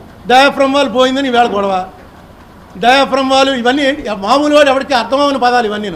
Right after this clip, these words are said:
దాన్ని ఏం చేయాలి, ఆ ఏం చేయాలన్న దాని మీద మళ్ళీ ఎవరో శ్రీరామ్ గారు అని వచ్చి కమిటీ చేశారు, మూడు నెలలు చూస్తారట, కట్టాలా వద్దా? నా ఉద్దేశం అయితే ఆ రోజున ఏదైతే చంద్రబాబు నాయుడు గారి మీద ఆరోపణ చేశానో అదే నిజమైంది.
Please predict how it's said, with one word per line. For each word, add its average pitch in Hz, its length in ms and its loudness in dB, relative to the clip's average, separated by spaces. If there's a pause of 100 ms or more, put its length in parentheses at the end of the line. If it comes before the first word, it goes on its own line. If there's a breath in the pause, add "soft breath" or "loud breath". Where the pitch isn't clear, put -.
(640)
దాన్ని 226 280 2
ఏం 254 140 0
చేయాలి, 240 300 4 (680)
ఆ 233 60 -2
ఏం 247 260 4
చేయాలన్న 262 320 2
దాని 254 200 0
మీద 269 100 -4
మళ్ళీ 247 220 0
ఎవరో 240 200 0
శ్రీరామ్ 233 380 -2
గారు 220 120 -6
అని 220 80 -8
వచ్చి - 180 -10
కమిటీ 202 240 -8
చేశారు, 202 320 -8 (260 loud breath)
మూడు 214 160 -2
నెలలు 226 260 -4
చూస్తారట, 196 360 -8 (560)
కట్టాలా 240 320 0
వద్దా? 202 340 -2 (640)
నా 196 160 -4
ఉద్దేశం 233 400 -2
అయితే 233 160 -4
ఆ 208 160 0
రోజున 233 280 -4
ఏదైతే 220 380 -4 (120)
చంద్రబాబు 202 380 -6
నాయుడు 190 180 -8
గారి 185 200 -8
మీద 180 80 -8
ఆరోపణ 170 340 -8
చేశానో 170 340 -12 (560)
అదే 170 200 -4
నిజమైంది. 185 480 -8